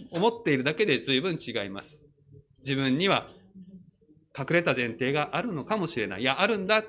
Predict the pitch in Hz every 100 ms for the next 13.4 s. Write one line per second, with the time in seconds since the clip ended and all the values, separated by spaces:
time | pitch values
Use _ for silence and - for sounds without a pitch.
0 | - - - 196 185 247 254 226 214 214
1 | 214 - - _ - 151 156 139 131 143
2 | 143 123 - 107 127 - 247 135 - -
3 | - _ - 147 143 135 - - - -
4 | - 156 143 131 123 110 123 117 110 -
5 | _ - 147 139 - - - - - -
6 | - - - - 143 185 170 170 156 -
7 | 151 190 127 127 139 127 135 120 - 190
8 | 190 190 131 104 - 117 113 120 - -
9 | _ _ _ _ _ _ _ 180 - 202
10 | 220 - _ _ - 196 180 143 131 139
11 | 143 139 143 135 127 143 156 127 117 143
12 | 135 - 139 131 127 127 - 123 131 123
13 | 110 117 -